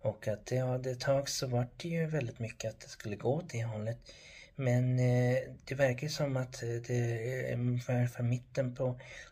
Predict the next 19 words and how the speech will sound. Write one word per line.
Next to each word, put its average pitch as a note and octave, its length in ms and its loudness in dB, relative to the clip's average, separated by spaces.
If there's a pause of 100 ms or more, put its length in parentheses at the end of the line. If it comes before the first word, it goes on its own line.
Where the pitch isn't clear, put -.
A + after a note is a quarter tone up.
tjugo A#2 960 0
tiotalet B2+ 760 0
så - 160 -2
hände B2+ 440 2
någonting C3+ 400 0
i B2+ 40 2
branschen A2 560 0
där, A2 280 0 (760)
där C3 100 6
man B2 120 2
på B2+ 80 2
något B2 180 4
sätt B2 140 -4
la A#2+ 140 6
ner B2+ 280 4
de D3+ 120 0
här B2 100 2
satsningarna A2+ 720 0
på, G#2 400 -2